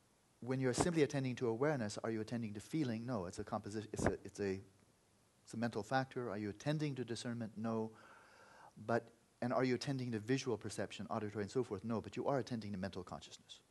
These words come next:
Okay? So you're not, so it's, you don't isolate awareness away from mental consciousness because they are there. So if so, what is awareness then? It is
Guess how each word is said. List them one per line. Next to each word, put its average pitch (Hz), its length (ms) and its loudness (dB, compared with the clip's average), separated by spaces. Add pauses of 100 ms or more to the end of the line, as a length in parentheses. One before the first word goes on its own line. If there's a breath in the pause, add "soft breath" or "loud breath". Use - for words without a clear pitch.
(1200)
Okay? 160 160 -12 (300)
So - 200 -6
you're 101 160 2
not, 107 240 2 (340 loud breath)
so 107 60 -2
it's, - 220 -2
you 113 120 0
don't 135 280 4
isolate 113 540 4 (100)
awareness 110 480 2
away 110 300 2
from 101 640 -2
mental 104 280 -2
consciousness 98 580 -4
because 92 480 -8 (920)
they 98 80 -4
are 87 100 -2
there. 76 180 -6 (800 loud breath)
So 104 280 0
if 117 160 2
so, 123 240 4
what 113 200 4
is 110 140 2
awareness 104 460 0
then? 185 240 0 (500 loud breath)
It 139 220 -6
is 190 380 0